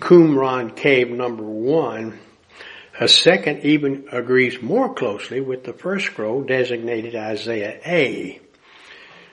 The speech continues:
With reference to Isaiah B, Miller Burroughs, in his book, The Dead Sea Scroll, has written, "It is a matter of wonder that,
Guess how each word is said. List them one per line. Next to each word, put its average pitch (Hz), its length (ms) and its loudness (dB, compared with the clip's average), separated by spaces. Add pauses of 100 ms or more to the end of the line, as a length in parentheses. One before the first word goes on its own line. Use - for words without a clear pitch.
(140)
With 117 220 -8
reference 143 380 0
to 135 140 -6
Isaiah 131 500 0
B, 160 680 4 (640)
Miller 131 240 2
Burroughs, 139 560 6
in 123 80 -2
his 143 240 -2
book, 139 300 -2
The 127 100 -2
Dead 139 280 2
Sea 131 260 -2
Scroll, 139 360 0
has 143 260 -2
written, 151 440 -4 (1080)
"It 147 140 0
is 139 80 -2
a 143 80 4
matter 165 340 4
of 131 140 0
wonder 170 480 2
that, 143 300 -2